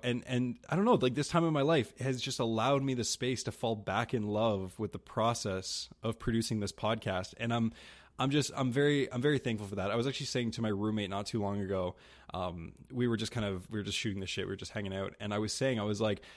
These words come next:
"You know, I, I've been in this good place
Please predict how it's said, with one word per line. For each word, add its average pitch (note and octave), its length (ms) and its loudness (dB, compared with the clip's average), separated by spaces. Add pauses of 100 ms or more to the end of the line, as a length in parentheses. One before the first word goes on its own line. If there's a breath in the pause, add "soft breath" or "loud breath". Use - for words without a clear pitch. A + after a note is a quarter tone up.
(460 loud breath)
"You D3 180 2
know, E3 340 4
I, C#3+ 300 -4
I've C3+ 260 -4
been D3+ 440 2 (260)
in F3 200 2
this F#3+ 180 4
good C3+ 300 4
place A2+ 580 2